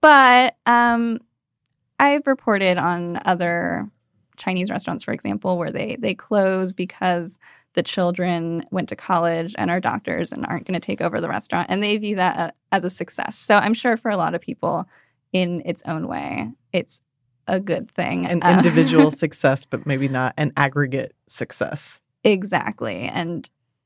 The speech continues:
Speaker 1: um, a lot of people in Chinatown eventually moved to the East Bay, and that's kind of how Oakland Chinatown formed. It's a newer working Chinatown.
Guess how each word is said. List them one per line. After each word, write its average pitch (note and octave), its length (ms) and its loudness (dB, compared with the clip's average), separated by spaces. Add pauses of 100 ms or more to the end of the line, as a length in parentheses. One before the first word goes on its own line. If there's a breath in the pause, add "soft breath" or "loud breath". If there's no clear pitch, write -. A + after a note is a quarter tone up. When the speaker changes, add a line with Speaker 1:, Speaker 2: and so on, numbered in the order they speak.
(300)
Speaker 1:
um, E3+ 380 2
a G#3 60 2
lot B3 240 4
of B3 160 -2
people F3+ 680 0 (100)
in F3+ 140 -2
Chinatown F3 540 -4
eventually F3+ 400 -4
moved E3 180 -4
to - 80 -10
the E3+ 160 -8
East F3+ 200 -8
Bay, - 280 -4 (400)
and E3 680 -6 (260)
that's - 340 -6
kind - 240 -12
of A3+ 80 -12
how A3 260 -6
Oakland F3 400 -2
Chinatown - 640 -4
formed. - 340 -4
It's - 140 -10
a G3 40 -4
newer F3+ 560 -2
working F3 440 -4
Chinatown. F3+ 720 -4